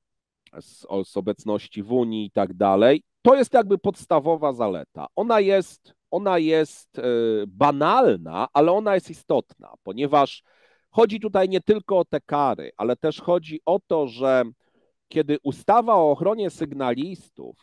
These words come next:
znajdzie się, no, być może za kilka dni, być może za chwilę, w systemie prawnym państwa polskiego,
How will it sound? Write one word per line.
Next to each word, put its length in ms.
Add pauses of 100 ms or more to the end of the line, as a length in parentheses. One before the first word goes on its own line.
znajdzie 920
się, 500 (160)
no, 120 (800)
być 180
może 360
za 220
kilka 400
dni, 360 (240)
być 300
może 380
za 120
chwilę, 540 (260)
w 60
systemie 920 (120)
prawnym 800
państwa 480
polskiego, 880